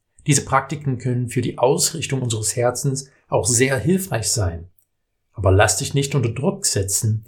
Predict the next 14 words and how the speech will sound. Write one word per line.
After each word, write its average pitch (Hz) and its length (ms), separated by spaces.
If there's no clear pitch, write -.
dass - 140
du 110 80
ein 104 100
gewisses 117 420
Maß 135 320
erfüllen 104 400
musst, 110 340
auf 98 140
das 92 220
Jesus 120 480
mit - 240
dir 117 140
zufrieden 120 500
ist. - 400